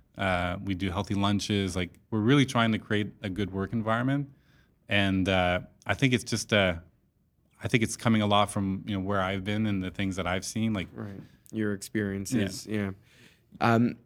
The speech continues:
Speaker 2: so, uh, where, your, where's your office now? I think, uh, you mentioned before you're changing offices as well.
Speaker 1: Yeah. So we,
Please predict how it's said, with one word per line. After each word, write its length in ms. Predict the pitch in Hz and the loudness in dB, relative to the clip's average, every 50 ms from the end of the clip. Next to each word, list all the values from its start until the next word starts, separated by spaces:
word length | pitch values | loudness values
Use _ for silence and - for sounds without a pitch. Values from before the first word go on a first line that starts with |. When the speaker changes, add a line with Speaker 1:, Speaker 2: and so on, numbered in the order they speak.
| _ _ - | _ _ -2
Speaker 2:
so, 220 | 131 - 170 123 123 | 2 6 6 6 8
uh, 140 | - 143 | 8 6
where, 200 | 147 135 147 156 | 6 8 8 8
your, 320 | 147 123 135 131 131 127 - | 6 6 6 6 6 6 6
where's 260 | - 131 135 143 139 | 6 6 6 6 8
your 120 | 135 135 | 8 8
office 320 | 123 120 - 127 - - - | 8 8 6 2 0 2 2
now? 180 | 117 113 131 | 4 6 6
I 80 | 143 131 | 6 4
think, 260 | - - 123 - - | 4 2 -2 0 0
uh, 120 | 67 73 107 | 2 4 4
you 220 | 104 107 107 107 | 4 4 4 4
mentioned 260 | 107 107 101 98 107 107 | 2 2 2 0 0 -2
before 240 | 101 95 - 107 104 | -2 0 2 2 2
you're 120 | 101 98 98 | 2 2 0
changing 380 | - - 113 107 104 110 110 | 0 0 0 0 0 0 0
offices 500 | 101 101 101 - - - - 117 117 117 | 0 0 0 -2 -6 -4 -4 -2 -2 -2
as 140 | 113 104 101 | -4 -4 -2
well. 220 | 104 110 120 131 - - | -4 -4 -4 -6 -4 -2
Speaker 1:
Yeah. 200 | 113 113 110 - | 0 0 0 0
So 180 | - - - 120 | -2 0 4 6
we, 320 | 117 117 117 117 113 117 | 6 8 8 6 4 2